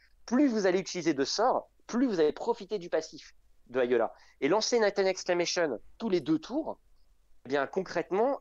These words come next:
euh, ça vous fait perdre ce petit avantage, euh, de réduction de un du passif d'Ayola. Et surtout, eh bien, c'est que je pense très honnêtement que ce sera toujours beaucoup plus intéressant de rentrer des dégâts tout de suite, surtout si vous voyez un,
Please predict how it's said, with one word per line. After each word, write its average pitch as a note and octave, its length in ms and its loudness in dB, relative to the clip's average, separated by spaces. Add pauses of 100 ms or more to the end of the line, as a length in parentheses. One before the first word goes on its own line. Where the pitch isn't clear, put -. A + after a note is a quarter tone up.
(100)
euh, C3 300 4
ça D3+ 160 -4
vous C3+ 120 -10
fait D#3 160 -8
perdre G3 420 0
ce - 160 -12
petit G3+ 400 -8
avantage, E3+ 480 0 (400)
euh, A#2+ 120 2
de C3+ 100 0
réduction E3+ 460 -2
de C#3 180 -2
un F3 180 -2 (460)
du B2+ 220 -10
passif D#3 360 -4
d'Ayola. C3 380 2 (360)
Et D3 60 -2
surtout, G3+ 520 -4 (280)
eh - 60 -6
bien, D3+ 160 0
c'est E3 180 -4
que D3 120 -2
je C#3 140 0
pense F#3+ 500 -2
très G#3 220 -2
honnêtement F3 380 0
que - 100 -10
ce - 120 -10
sera C#3+ 280 -2 (120)
toujours G3 480 -2
beaucoup G3+ 280 -10
plus F#3 180 -4
intéressant D#3 500 -2 (260)
de C3+ 120 -4
rentrer F3 360 0
des D#3 100 -2
dégâts C3+ 280 0 (180)
tout - 60 -10
de - 80 -14
suite, - 320 -8 (280)
surtout - 300 -4
si - 140 -4
vous D#3 140 0
voyez E3+ 280 4
un, C3+ 120 0